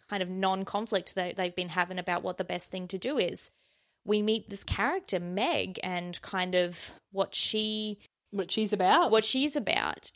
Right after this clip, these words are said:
Speaker 1: And
Speaker 2: Not until, well, not until the last second, but
Speaker 1: Yeah. And so again, we've had this,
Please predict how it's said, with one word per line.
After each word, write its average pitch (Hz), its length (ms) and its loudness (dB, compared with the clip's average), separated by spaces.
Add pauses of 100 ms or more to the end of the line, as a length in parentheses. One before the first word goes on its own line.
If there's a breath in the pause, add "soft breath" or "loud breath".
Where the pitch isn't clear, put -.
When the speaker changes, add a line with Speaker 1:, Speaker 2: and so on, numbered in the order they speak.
Speaker 1:
And 185 580 2
Speaker 2:
Not 196 140 2
until, 196 240 6
well, 208 140 8
not 294 160 6
until 247 140 2
the 220 60 6
last 190 240 8
second, 190 480 4
but 175 380 8
Speaker 1:
Yeah. 247 520 8
And 233 140 2
so 262 100 8
again, 285 240 6
we've 277 140 4
had 226 180 4
this, 214 240 2